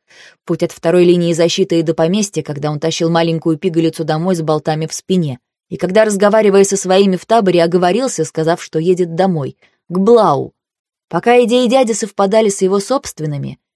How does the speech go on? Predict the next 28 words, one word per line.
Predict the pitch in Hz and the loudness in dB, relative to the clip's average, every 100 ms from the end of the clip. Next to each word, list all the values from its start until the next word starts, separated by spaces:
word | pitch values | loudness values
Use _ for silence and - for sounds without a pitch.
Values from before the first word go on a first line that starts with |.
| _ | _
Ликас | 190 254 - 208 | -2 -2 0 -2
будет | 180 233 202 | 0 -2 -4
слушать | - 185 226 247 208 202 | -6 -4 -4 -4 -6 -4
и | |
выполнять. | 185 185 196 196 180 139 - - _ _ _ - | -4 -2 0 0 0 -4 -10 -20 _ _ _ -8
Но | 170 170 | -4 -2
на | 165 | -2
пигалицу | 156 214 226 190 147 - 143 | -4 -6 -2 -2 -2 -8 -8
у | |
него | 143 151 | -4 -4
были | 151 165 165 | -2 0 -2
свои | - 175 220 165 | -2 -2 -2 -2
планы. | - 156 131 127 - _ _ _ _ | -4 -6 -6 -12 -16 _ _ _ _
Дочь | 156 208 262 226 | 0 2 2 2
Релли | 208 233 233 | 4 4 4
не | 226 233 | 4 2
будет | 247 180 143 | 0 -4 -4
разменной | 147 151 160 151 151 156 | -4 -4 -4 -4 -2 -2
монетой | 156 151 160 160 | -2 -2 -2 0
в | |
играх | 165 160 156 | 2 0 -2
совета. | - 160 156 135 143 - _ _ _ _ _ | 0 0 0 -4 -14 -18 _ _ _ _ _
«Для | - 151 165 175 | -18 -6 -4 -2
представления | 185 165 - 165 165 170 165 156 | -4 -6 -4 -2 0 0 0 -6
на | 156 151 | -8 -8
совете | 156 151 156 156 151 | -8 -6 -6 -4 -8
все | 147 - - | -10 -12 -12
готово». | 208 139 - 139 135 131 | -8 -10 -6 -8 -6 -10